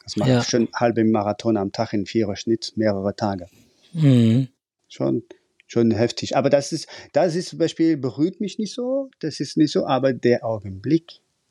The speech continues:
Speaker 1: dieser, ah, d-,
Speaker 2: Mhm.
Speaker 1: das ist so eine, so, ich, äh, ich hab das Glück, dass ich genau an dieser Stelle war. Und das hätte jeder andere sein können von der Gruppe. Nein,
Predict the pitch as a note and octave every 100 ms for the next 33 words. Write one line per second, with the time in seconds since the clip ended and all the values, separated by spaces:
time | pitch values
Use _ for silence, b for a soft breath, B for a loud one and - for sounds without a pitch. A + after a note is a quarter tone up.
0 | _ - G#2 G#2+ G2+ G2 - _ _ -
1 | G#2 B B B B B B - C#3 B2+
2 | B2 A#2 - C3 B2 C#3 C3 C3 B2+ A#2
3 | B B B - G#2+ D3+ F3 E3 C#3 -
4 | - - - - C3+ C3+ C3+ C3 - -
5 | - E3+ F3 - - C3 - C3+ D#3+ D3+
6 | C3+ B2+ B2 - D3 A#2 A#2+ E3+ G#2+ A2+
7 | _ _ B2+ A#2+ A#2+ - - A#2 C3+ -
8 | - F3+ B2 A2+ G#2 G#2 G2+ A2+ - G2+
9 | G2+ A2 B2 C#3+ D3+ - G#2+ A#2 D3